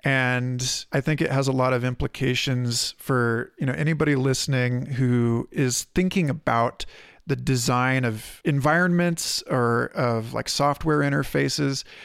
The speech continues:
And maybe that's getting a little ahead of things, but I would love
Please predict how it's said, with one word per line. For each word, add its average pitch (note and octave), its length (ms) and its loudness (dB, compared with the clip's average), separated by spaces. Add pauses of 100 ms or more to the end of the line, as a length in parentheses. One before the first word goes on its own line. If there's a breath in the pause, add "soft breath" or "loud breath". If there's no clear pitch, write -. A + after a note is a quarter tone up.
(220 loud breath)
And C#3+ 120 2
maybe E3+ 160 4
that's D3+ 160 2
getting D#3 220 2
a C#3+ 40 2
little C3+ 220 2
ahead D3 140 2
of C3 80 -2
things, B2 260 -2
but - 160 0
I C#3+ 40 4
would D3 160 2
love D3+ 280 2